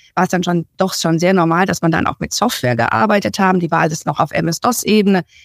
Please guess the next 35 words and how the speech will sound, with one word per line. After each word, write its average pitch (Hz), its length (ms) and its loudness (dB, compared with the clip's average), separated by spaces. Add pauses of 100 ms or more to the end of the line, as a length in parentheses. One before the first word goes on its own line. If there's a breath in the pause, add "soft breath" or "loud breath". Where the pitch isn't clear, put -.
Also 185 240 2
ganz 208 320 2
anders 202 400 2
als 175 200 -2
das, 190 180 0
was 175 160 -4
man 175 180 0
heute, 233 460 2 (360)
äh, 208 160 2
kennt. 208 440 2 (340)
Und 202 240 4
dann 202 220 0
hat 233 160 2
sich 208 240 -4
diesen, 254 540 2
dieser 233 260 4
Teil 208 400 2
irgendwie 202 380 2
natürlich 196 340 0
zunehmend 208 380 2
verändert. 254 480 2
Und 185 80 0
was 202 180 0
halt 185 160 0
dazugekommen 226 760 0
ist, - 220 -2 (320 soft breath)
ja, 190 280 2
wir 202 160 0
haben 202 260 2
natürlich 190 560 0
auch 185 160 -2
an 180 100 0
den 170 160 -2
anfänglichen 202 640 0
Jahren, 185 420 2